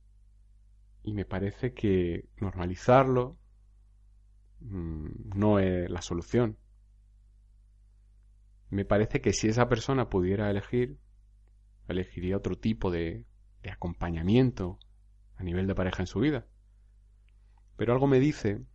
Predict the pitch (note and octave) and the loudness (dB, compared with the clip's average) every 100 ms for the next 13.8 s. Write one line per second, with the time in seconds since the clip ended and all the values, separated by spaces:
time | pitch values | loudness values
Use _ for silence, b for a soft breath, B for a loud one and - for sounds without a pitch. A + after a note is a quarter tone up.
0 | - - - - - - - - - - | -20 -20 -20 -20 -20 -20 -20 -20 -20 -20
1 | - F#2+ G2 F#2 F#2+ - A2 A2 G#2 A2 | -10 -8 -4 0 0 0 -4 -2 -4 -4
2 | G#2 B2+ B2+ - - _ - - - - | -4 -6 -6 -10 -12 _ -20 -20 -20 -20
3 | - - - - - - F#2 G#2 G2 - | -20 -20 -20 -20 -10 -6 -4 -2 -2 0
4 | G2 F#2+ - - - - - - - - | 0 -2 -8 -20 -20 -20 -20 -20 -20 -20
5 | - - - F#2+ F#2 - G#2+ G#2+ A2 - | -20 -20 -10 -6 -6 -2 -2 0 -4 -6
6 | F#2+ B2+ C3 A#2+ A#2 A#2 A#2 A#2 A2+ - | -4 0 0 2 0 -2 -4 -6 -8 -8
7 | F#2 F2+ E2+ G2 G#2 - F2+ - - - | -6 -6 -6 -6 -6 -6 -8 -8 -14 -8
8 | E2+ G#2 G#2 E2+ - F#2 F#2 - G2+ G2 | -4 -2 -2 -2 -4 -4 -4 -6 -6 -6
9 | - A#2 G#2+ B2 - - - - - - | -4 -4 -4 -6 -16 -20 -20 -20 -20 -20
10 | - - G#2 G2+ G2+ F#2+ F2+ F#2+ A#2 A#2 | -20 -8 0 4 4 4 2 2 2 -2
11 | - G2 - - F#2+ F2 E2+ F2 F2+ F#2 | -2 -4 -4 -10 -6 -4 -2 -4 -2 0
12 | F#2 A#2 A#2+ A2 A2+ - F#2+ F#2+ G2+ G2+ | 0 0 0 -2 -4 -4 0 2 2 0
13 | G#2 F#2+ - F#2 B2 B2 A2+ A#2+ | -2 -4 -4 0 0 0 -2 -8